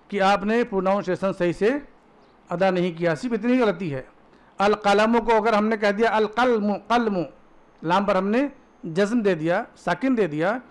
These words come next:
तो भी माना मतलब में कुछ फ़र्क पड़ने वाला नहीं है। सिर्फ इतना ही होगा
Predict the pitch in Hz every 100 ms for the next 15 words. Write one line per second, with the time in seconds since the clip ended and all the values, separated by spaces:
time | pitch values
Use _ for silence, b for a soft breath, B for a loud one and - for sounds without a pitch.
0 | b b b b b b _ _ 202 202
1 | 233 185 180 208 233 220 202 220 214 214
2 | 214 214 - 196 180 185 190 180 220 196
3 | 160 156 180 131 - _ _ _ _ _
4 | _ _ _ _ _ _ _ _ _ -
5 | - 247 226 240 254 190 170